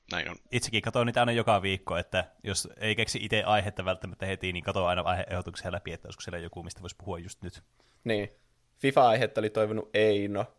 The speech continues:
Speaker 3: ja tätä Hugo-aihetta Mac Edu.
Speaker 2: Hmm.
Speaker 3: No niin, mennäänkö asiaan? Mitä,
Speaker 1: Mennään vaan.
Speaker 3: mitä teillä tulee ekana mieleen tästä Hugo-peikosta?
Speaker 2: No,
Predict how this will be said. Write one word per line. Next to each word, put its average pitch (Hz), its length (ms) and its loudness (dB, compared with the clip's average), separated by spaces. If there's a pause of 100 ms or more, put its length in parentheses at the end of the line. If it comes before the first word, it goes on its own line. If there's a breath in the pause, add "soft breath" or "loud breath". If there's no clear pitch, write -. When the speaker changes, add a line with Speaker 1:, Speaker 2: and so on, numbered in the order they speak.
Speaker 3:
ja 95 160 -4 (180)
tätä 101 240 -2
Hugo-aihetta 101 1080 0
Mac 98 240 -4 (100)
Edu. 92 340 -2 (320)
Speaker 2:
Hmm. 98 260 -10 (640)
Speaker 3:
No 113 140 6
niin, 62 260 -6
mennäänkö 117 440 2
asiaan? 87 360 -4 (140)
Mitä, 143 240 2
Speaker 1:
Mennään 123 240 0
vaan. - 140 -14 (160)
Speaker 3:
mitä 165 320 4
teillä 127 280 4
tulee 113 560 8 (100)
ekana 113 280 6
mieleen 104 400 2
tästä - 300 0
Hugo-peikosta? 101 1300 -2 (800)
Speaker 2:
No, 117 320 4